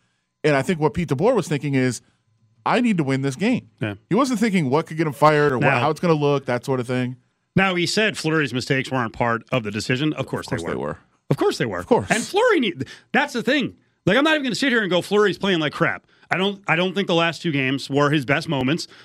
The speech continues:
Speaker 2: The Friday night screw up is epic. That's terrible. He needed a mental break.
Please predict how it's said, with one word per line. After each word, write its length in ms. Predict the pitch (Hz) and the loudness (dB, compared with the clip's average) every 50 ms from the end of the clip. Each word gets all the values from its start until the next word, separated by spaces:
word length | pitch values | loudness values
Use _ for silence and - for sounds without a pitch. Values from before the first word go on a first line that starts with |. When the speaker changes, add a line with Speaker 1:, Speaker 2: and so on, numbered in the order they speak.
| - _ - | -10 _ 0
Speaker 2:
The 300 | 143 165 160 151 143 131 | 2 2 4 2 2 0
Friday 320 | - 170 160 185 180 175 | 0 0 0 0 0 0
night 180 | 160 151 156 147 | -2 -2 -2 -4
screw 240 | - - 156 131 139 | -4 -2 0 0 0
up 160 | 151 151 - | 0 0 0
is 160 | 180 175 170 | -2 -2 0
epic. 380 | 147 107 107 - 170 202 - - _ _ _ _ - | -2 -4 -2 -2 -2 -4 -4 -8 _ _ _ _ -2
That's 160 | - 180 - | 0 0 0
terrible. 400 | - 254 370 359 311 - 180 - _ _ _ _ _ _ _ _ _ _ _ _ _ _ _ _ _ | 0 -2 0 0 -2 -4 -6 -12 _ _ _ _ _ _ _ _ _ _ _ _ _ _ _ _ _
He 260 | _ - - 381 440 508 | _ -6 -2 -2 0 2
needed 260 | 480 403 294 214 156 | 2 2 2 2 0
a 60 | 139 | -2
mental 260 | 123 117 117 - 120 104 | -2 -2 -2 -4 -6 -6
break. 340 | 95 90 85 82 - - | -6 -8 -8 -10 -12 -18